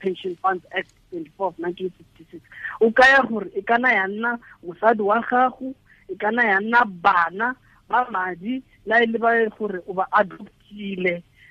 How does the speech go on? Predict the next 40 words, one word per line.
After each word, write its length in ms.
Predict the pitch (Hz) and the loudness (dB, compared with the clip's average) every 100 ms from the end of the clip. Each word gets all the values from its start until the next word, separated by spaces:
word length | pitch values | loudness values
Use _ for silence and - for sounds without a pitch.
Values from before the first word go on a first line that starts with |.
| - | -8
le 100 | 214 | 2
bo 140 | 247 | 4
kgaitsedi 760 | 247 220 208 - 247 202 214 190 | 4 2 2 2 0 0 -6 0
yo 160 | 214 | 2
la 160 | 214 214 | 4 4
e 40 | |
le 120 | 208 214 | 2 -2
gore 200 | 220 185 | -4 -4
ne 120 | 180 | 0
ba 120 | 202 | 2
ikegile, 640 | 214 - 214 208 226 196 | 2 0 -4 -4 -4 0
le 120 | 202 311 | 2 2
di-cousin. 640 | 262 - 262 233 220 175 _ - - _ | 0 2 2 2 -4 -8 _ -20 -20 _
Cousin 360 | - 262 262 294 | 2 2 2 0
a 120 | 220 | 0
kana 280 | 220 247 240 | 2 2 0
tlhagelela 600 | - 208 202 185 185 202 | -2 -8 -2 0 2 0
a 40 | |
re, 220 | 226 202 226 | 0 -2 -4
"Eh, 60 | 185 _ - - | -8 _ -20 -4
nna 320 | 233 254 262 - | 2 4 2 0
abuti 440 | 196 202 208 - 175 | -6 -6 -10 -8 -4
ona 320 | 185 196 208 | 0 4 2
nthusa, 600 | 196 - 208 190 214 214 - - | 0 -6 -8 -2 0 0 -4 -4
a 80 | 202 | -2
mp-, 200 | 208 - | -2 -6
a 80 | 196 | -8
mp-, 280 | 202 190 190 | -6 -8 -6
a 120 | 196 202 | -2 0
mpha 280 | 190 208 | 2 2
five 200 | 208 196 | 4 2
hundred 280 | 196 196 190 - | 2 0 -2 0
rand 240 | 180 196 | 0 2
every 520 | 202 190 185 180 214 202 | 2 2 2 0 2 4
month 280 | 180 196 - | 4 2 2
ka 100 | 190 | 2
bane 220 | 185 185 | 4 2
ga 120 | 180 156 | -2 -6
ke 120 | - 170 | -2 4
bereke." 440 | 180 190 180 | 4 4 0